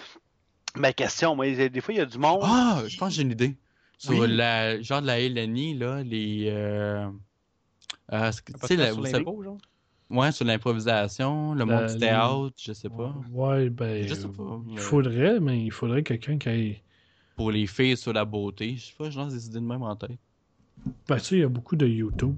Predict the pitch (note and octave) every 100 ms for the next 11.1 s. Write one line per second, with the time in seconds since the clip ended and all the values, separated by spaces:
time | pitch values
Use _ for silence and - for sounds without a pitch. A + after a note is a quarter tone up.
0 | - G#2+ G#2 - D#3 D3+ - G#2+ A2 A2+
1 | A#2+ G#2+ G#2 G#2 G2+ F#2 - G#2 - _
2 | _ _ _ - - - - - A2+ G2+
3 | F#2+ F#2+ F2+ F2+ F2+ - - - - _
4 | _ - C3+ D3 C3 - A3 D#3+ C#3+ C3+
5 | C3+ E3 D#3+ C#3+ - D3 D3 - D#3 -
6 | F#3+ A3+ E3+ C3 B2+ B2+ B2 B2+ E3 E3
7 | C3+ C3 B2+ C3+ C#3 C#3 C#3 C#3 D3 D3
8 | F3+ E3 C#3+ D#3+ E3+ G3+ G3 E3 _ -
9 | - - G#2+ C#3 A#2+ C3 C#3 E3 C#3 B2+
10 | A#2 - - D3 A#2+ A#2 - G#2+ G2+ G2+